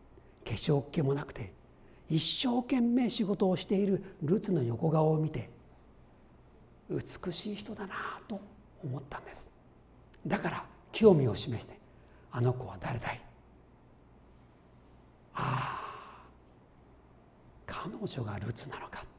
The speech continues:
と、もう一目惚れに近い状態になっています。すっ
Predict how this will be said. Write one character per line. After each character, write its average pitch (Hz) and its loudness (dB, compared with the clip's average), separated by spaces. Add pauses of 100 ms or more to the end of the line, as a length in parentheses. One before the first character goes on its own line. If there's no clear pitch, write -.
(1300)
と、 226 -4 (1300)
も 143 2
う - -20
一 - -6
目 156 2
惚 156 4
れ 156 4
に 139 0
近 139 -2
い 110 2
状 107 -4
態 95 -8
に 160 -2 (300)
な - -6
っ - -16
て - -12
い - -14
ま - -12
す。 - -18 (1600)
す - -10
っ - -18